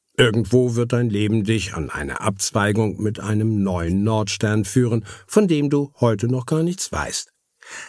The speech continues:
Daher brauchst du nach dem Erreichen eines Nordsterns nicht panisch aufspringen und dich fragen, an welches Ziel du dich jetzt als nächstes heranwagen möchtest. Ich werde das auch nicht tun. Wenn ich es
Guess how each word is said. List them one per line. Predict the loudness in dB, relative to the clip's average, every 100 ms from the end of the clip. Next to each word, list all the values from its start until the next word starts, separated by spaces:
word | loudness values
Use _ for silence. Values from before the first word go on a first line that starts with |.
| -10
Daher | -4 -4 -2
brauchst | 2 2 2
du | 0 0
nach | 0 -2
dem | -2 -2
Erreichen | 0 0 0 0 -2
eines | -2 -4 -2
Nordsterns | 0 2 0 0 0 0 -2 2
nicht | 0 0 -6
panisch | 0 2 2 0 0
aufspringen | 2 2 0 0 2 2 2
und | 0
dich | -2 0
fragen, | 0 2 2
an | 0 0
welches | 0 0 -4 -2
Ziel | 0 2 2
du | 0
dich | -2 0
jetzt | 0 0 -4
als | -6 -2
nächstes | 2 2 0 -4 -4 -6
heranwagen | -4 -4 -2 -4 -4 -6
möchtest. | -6 -8 -6 -8 -10 _ _ _ _
Ich | 2 2 0 2
werde | 2 4 2
das | 2 0
auch | 2 4
nicht | 2 0 -6
tun. | -8 -8 -12 _ _ _ _ _ _
Wenn | 4
ich | 4 0
es | -2 -2